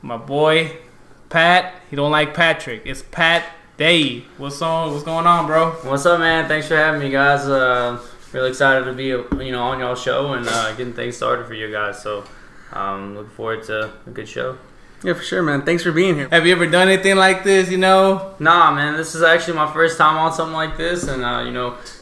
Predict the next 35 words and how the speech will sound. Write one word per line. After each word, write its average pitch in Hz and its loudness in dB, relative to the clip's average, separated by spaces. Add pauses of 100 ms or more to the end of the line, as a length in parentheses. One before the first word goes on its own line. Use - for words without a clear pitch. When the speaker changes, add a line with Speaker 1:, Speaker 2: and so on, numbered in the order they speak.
Speaker 2:
being 135 -2
a 131 -2
coach 139 2
and 135 -6
stuff, 139 2
you 131 -6
know, 123 0
I 120 -12
figured, 127 -4 (340)
you 127 -8
know, 123 -4 (240)
now's 139 0
a - -8
good 143 0
time 143 2
to 135 -2
get 139 -2
some 131 -10
practice 139 2
in 139 -4
on 131 -4
the 127 -6
mic, 135 -2
so. 127 -2
Speaker 1:
Yeah, 165 2
yeah. 160 4
Get 147 -6
some 143 -6
little 143 0
bit 135 0
Speaker 2:
<laughs> 127 2
Speaker 1:
experience 143 0
on 131 -6
it. 135 -8
Speaker 2:
Absolutely. 117 -6